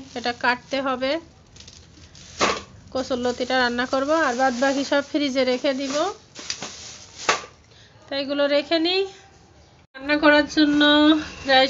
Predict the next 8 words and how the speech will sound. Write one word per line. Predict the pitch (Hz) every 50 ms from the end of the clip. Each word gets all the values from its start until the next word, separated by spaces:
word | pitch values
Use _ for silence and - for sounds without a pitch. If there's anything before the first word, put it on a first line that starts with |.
| 262
সব | 285 277 269 277 277
ready | 269 269 294 285 302
করে | 285 302 302 -
ফেলছি। | 311 294 285 269 - - 302 302 320 359 403 403 311 269
এখানে | 269 - 285 269 269 269 269 269 - 277
কক | 262 262 262 285 277
মুরগি | 277 277 277 269 247 269 269 277 294 311 330 - - - - - - - - - - - - - - - - - - - - - - - 247 240 240
আর | 240 240